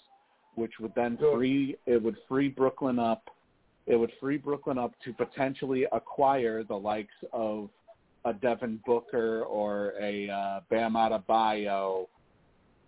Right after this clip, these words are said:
Speaker 1: so, you know, somebody to basically, uh, you know, somebody
Speaker 2: Jimmy
Speaker 1: that's
Speaker 2: Butler.
Speaker 1: on that
Speaker 2: Jimmy
Speaker 1: rookie
Speaker 2: Butler.
Speaker 1: max deal. So,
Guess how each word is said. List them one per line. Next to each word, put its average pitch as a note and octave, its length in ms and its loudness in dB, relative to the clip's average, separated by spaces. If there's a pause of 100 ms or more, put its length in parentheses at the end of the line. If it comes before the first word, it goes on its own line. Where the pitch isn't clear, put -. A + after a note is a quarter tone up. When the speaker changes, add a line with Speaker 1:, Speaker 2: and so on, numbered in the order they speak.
(300)
Speaker 1:
so, D#3+ 140 4
you C#3 120 -8
know, A2 240 -6
somebody B2 680 -2
to A2 420 -2 (140)
basically, A2 760 2
uh, G2+ 520 2
you C3 140 -4
know, G#2+ 220 2 (200)
somebody A#2+ 260 4
Speaker 2:
Jimmy G2 60 6
Speaker 1:
that's A2 120 4
Speaker 2:
Butler. D#3 120 6
Speaker 1:
on A2+ 160 2
that G#2+ 140 0
Speaker 2:
Jimmy - 100 -4
Speaker 1:
rookie A#2 120 2 (140)
Speaker 2:
Butler. G2+ 60 -4
Speaker 1:
max A2+ 260 0 (140)
deal. D#2+ 320 -4 (4000)
So, F3 200 2